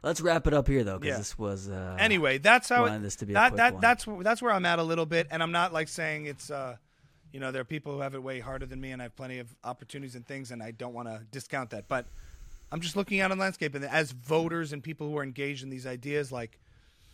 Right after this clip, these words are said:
Speaker 2: you kinda just have to go with what, uh, connects with you. So, anyway, good
Speaker 1: We didn't
Speaker 2: place
Speaker 1: get to
Speaker 2: to
Speaker 1: U F Os. Oh, man, we gotta talk about U F Os next time.
Speaker 2: Next Riverside. These Riverside ones are for, like, the,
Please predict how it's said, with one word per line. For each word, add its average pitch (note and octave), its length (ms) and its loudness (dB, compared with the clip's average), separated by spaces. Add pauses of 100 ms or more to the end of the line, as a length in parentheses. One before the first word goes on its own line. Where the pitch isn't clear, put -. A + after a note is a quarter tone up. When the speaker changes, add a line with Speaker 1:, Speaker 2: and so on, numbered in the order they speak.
(180)
Speaker 2:
you A#2+ 100 -18
kinda C3+ 200 -6
just B2+ 300 -14 (240)
have A#2+ 140 -14
to B2 100 -16
go B2 140 -8
with A#2+ 220 -10
what, B2 280 -10
uh, A#2+ 260 -14
connects A#2+ 300 -14
with G2+ 140 -20
you. G2+ 80 -18 (100)
So, G2+ 220 -20 (560)
anyway, C3 400 -6 (180)
good F#3+ 140 2
Speaker 1:
We A2+ 60 0
didn't A#2+ 100 2
Speaker 2:
place E3+ 120 4
Speaker 1:
get A#2+ 80 -2
to - 80 -6
Speaker 2:
to G#2 40 -4
Speaker 1:
U G#2 140 2
F F#2+ 160 -4
Os. G2 400 -2
Oh, F#2+ 140 -8
man, F#2 280 -8
we G2 60 -10
gotta G2 160 -10
talk F#2+ 200 -12
about F#2+ 200 -10
U G2 120 -8
F F#2 140 -12
Os G2 160 -8
next F#2+ 240 -14
time. F#2+ 240 -10
Speaker 2:
Next D3 260 -6
Riverside. C3 500 -8
These C3+ 140 -8
Riverside D#3 380 -4
ones C3 160 -10
are B2 60 -10
for, A#2+ 160 -12
like, A2 180 -12
the, G#2+ 220 -12